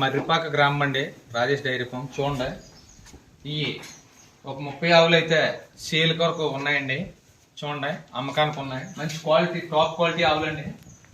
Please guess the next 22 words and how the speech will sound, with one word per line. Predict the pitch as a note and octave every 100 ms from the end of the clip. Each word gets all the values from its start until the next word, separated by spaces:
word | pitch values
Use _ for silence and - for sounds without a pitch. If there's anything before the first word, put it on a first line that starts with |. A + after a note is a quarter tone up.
| - - - -
చూశారు | D3+ D#3 F3 E3
కదండి, | E3+ F3 C#3 - - - - - - - _ _ _ -
ఈ | C3 C#3+
ఆవులు | E3 D3+ A2+ - - - -
మంచి | C#3+ D#3 A3 F3
టాప్ | F3 F3
క్వాలిటీ | F3+ F3 F3
ఆవులండి. | D#3 D3 A2+ - - _ - - - - - - -
చూడండి, | C#3+ A#2+ - - - - _ - - - - - - - - - - C#3+
రోజు | D#3 E3+ F#3+
మీద | F#3+ D3 B2 - - - - - _ - - - - - _ - - -
ఒక | C3+ D3
ముప్పై, | D3 - F3 E3+
ముప్పై | D#3+ E3+ D#3+
ఐదు | D#3
లీటర్ల | D3+ D#3 E3+
పాలు | E3 E3
ఇచ్చే | D#3+ F3+
ఆవులు | E3 E3
అయితే | E3 E3+
నా | D#3
దగ్గర | D3 D#3